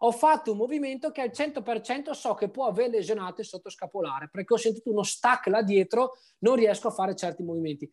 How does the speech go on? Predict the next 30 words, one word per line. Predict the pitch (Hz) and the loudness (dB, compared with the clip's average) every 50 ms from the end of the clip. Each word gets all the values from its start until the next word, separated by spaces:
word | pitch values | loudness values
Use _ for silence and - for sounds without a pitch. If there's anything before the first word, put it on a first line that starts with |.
| _ _ _ _ _ | _ _ _ _ _
Fai | - 311 311 285 240 233 | 2 4 4 6 4 2
il | 214 226 | -2 0
test, | - 254 220 190 - - 175 | 2 2 2 2 2 -4 -8
è | 170 | -8
positivo, | - 190 220 233 302 - - 202 196 190 180 208 233 233 - _ _ _ - | -2 0 0 0 0 -4 -4 -4 -6 -4 -2 -4 -4 -6 -8 _ _ _ -8
lì | 170 214 262 | -4 -2 -2
è | 277 | -2
più | 226 254 220 | -2 -4 -6
probabile | 214 190 170 170 170 170 170 160 165 | -6 -4 -2 -2 -2 -2 -2 -2 -4
che. | 160 - 147 127 123 - _ _ _ _ | -4 -4 -8 -8 -8 -12 _ _ _ _
Ma | 180 202 240 262 | -2 0 0 0
se | 247 - 302 320 | 2 2 2 4
da | 277 294 | 4 4
un | 285 269 240 | 4 4 2
giorno | 202 269 339 370 403 392 381 320 | 4 4 6 6 6 4 2 0
ti | - 277 220 | 0 0 -2
salta | - - 277 277 269 277 277 233 | 2 2 2 2 2 0 -4 -4
fuori | - - 240 240 262 262 | -2 2 2 4 4 4
un | 262 233 | 0 -2
fastidio, | - - 220 180 - - - 170 147 131 131 127 123 _ _ _ _ _ _ _ _ _ _ _ _ _ _ _ | -4 -4 -6 -8 -8 -8 -8 -8 -8 -8 -10 -14 -16 _ _ _ _ _ _ _ _ _ _ _ _ _ _ _
ma | 165 185 220 233 | -2 2 2 4
non | 254 302 349 320 | 6 6 4 4
c'è | 339 311 269 | 4 2 0
stato | - - - 311 330 320 320 | 0 2 2 2 2 4 2
un | 254 226 | 2 2
evento | 208 185 160 226 254 233 247 190 | 0 2 2 0 2 2 0 0
traumatico, | - - 190 185 185 185 202 160 147 - - 139 - - 131 131 - _ _ _ _ _ _ _ _ _ _ _ _ - | 0 0 2 2 2 2 0 -2 -4 -6 -10 -16 -14 -14 -14 -14 -16 _ _ _ _ _ _ _ _ _ _ _ _ -8
lì | 147 180 226 294 339 | -4 0 4 6 6
è | 339 240 | 6 6
difficile | 190 190 190 - - 294 277 - - - 190 165 156 | 4 2 0 2 4 4 4 4 2 0 0 0 0